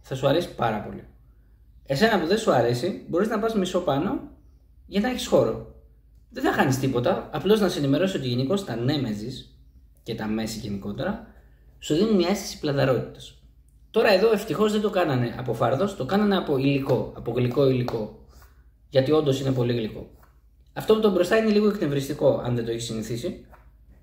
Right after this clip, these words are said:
Ωστόσο θα δεις ότι θα σε βολέψει. Αν έχεις υγιές πόδι, δεν θα έχεις κανένα πρόβλημα, θα το αγαπήσεις.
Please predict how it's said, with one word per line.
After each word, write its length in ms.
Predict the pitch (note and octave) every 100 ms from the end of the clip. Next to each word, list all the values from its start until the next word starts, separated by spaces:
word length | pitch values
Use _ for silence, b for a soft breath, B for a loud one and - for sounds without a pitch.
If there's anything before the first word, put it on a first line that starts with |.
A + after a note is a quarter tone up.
| - -
Ωστόσο 320 | C#3+ G3+ G3+
θα 120 | G3
δεις 140 | G3
ότι 100 | G3
θα 100 | F#3
σε 120 | E3+ D#3
βολέψει. 500 | C#3 C#3 C3 - -
Αν 120 | D3
έχεις 220 | F#3 F3+
υγιές 360 | D#3+ C#3 D#3+ E3
πόδι, 240 | B2+ C3+
δεν 80 | D#3+
θα 60 | E3+
έχεις 160 | D#3+
κανένα 280 | - C#3+ D#3
πρόβλημα, 300 | C3+ C#3 D#3
θα 100 | D3
το 60 | B2+
αγαπήσεις. 540 | B2+ B2 A2+ - -